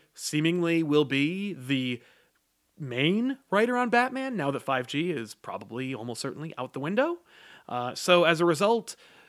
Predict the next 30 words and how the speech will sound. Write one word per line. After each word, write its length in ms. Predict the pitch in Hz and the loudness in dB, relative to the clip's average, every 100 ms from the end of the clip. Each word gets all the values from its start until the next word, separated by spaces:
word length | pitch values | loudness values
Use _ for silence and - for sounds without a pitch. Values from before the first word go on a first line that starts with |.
| _ | _
maybe 800 | - 117 120 147 214 214 208 - _ _ 135 123 | -14 -4 -2 0 0 -2 -4 -8 _ _ -20 -4
death 240 | 160 180 | -2 0
metal 260 | 175 175 165 | 0 2 0
will 100 | 135 | -2
have 280 | 139 135 123 _ _ _ | -2 -4 -6 _ _ _
more 460 | 143 135 131 170 208 | -12 -6 6 8 10
of 80 | 170 | 8
an 100 | 175 | 4
impact 380 | 180 185 180 175 | 2 2 0 0
than 100 | 151 | 0
ever 140 | 156 | 0
before, 500 | 151 - 180 202 254 - _ _ _ _ | -2 -2 0 0 -2 -12 _ _ _ _
uh, 280 | - 107 104 | -10 -8 -6
which 220 | 123 151 | -4 -4
is 80 | 151 | 0
interesting 500 | 226 233 - 151 143 | 0 0 -4 -2 -2
because, 320 | 139 135 127 | -4 -2 -4
of 80 | 120 | -4
course, 320 | - 123 117 | -4 -4 -2
like, 160 | 117 110 | -6 -6
it 60 | |
was 120 | 131 120 | -8 -8
kind 160 | 180 | -6
of 80 | 160 | -2
all 200 | 151 143 | -2 -2
really 300 | 123 139 135 | -4 -6 -6
culminating 560 | - 139 135 120 117 117 | -6 -8 -6 -6 -8 -10
into 500 | 127 127 - 117 107 | -12 -10 -8 -6 -6
an 100 | 107 | -6
end 380 | 117 170 208 | -6 -4 -8